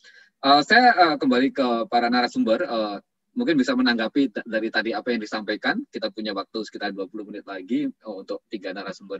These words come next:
ini. Eh, mungkin, eh, pertama saya sampaikan kepada Bing Herlina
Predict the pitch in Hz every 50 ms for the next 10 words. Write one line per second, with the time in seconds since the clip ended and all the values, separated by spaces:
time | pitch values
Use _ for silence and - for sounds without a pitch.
0 | - - - 214 247 262 277 - _ _ _ _ _ _ _ _ _ - 98 101
1 | 101 110 113 131 156 151 151 127 123 117 - - - - 113 113 120 131 139 147
2 | 147 - - _ _ _ _ - 110 104 107 107 104 104 - - _ _ _ _
3 | _ _ _ _ _ _ _ _ _ _ _ _ _ _ _ _ _ _ _ _
4 | - 107 101 117 117 123 127 117 113 110 110 107 104 104 - - 123 117 117 113
5 | 123 - 269 320 330 277 220 -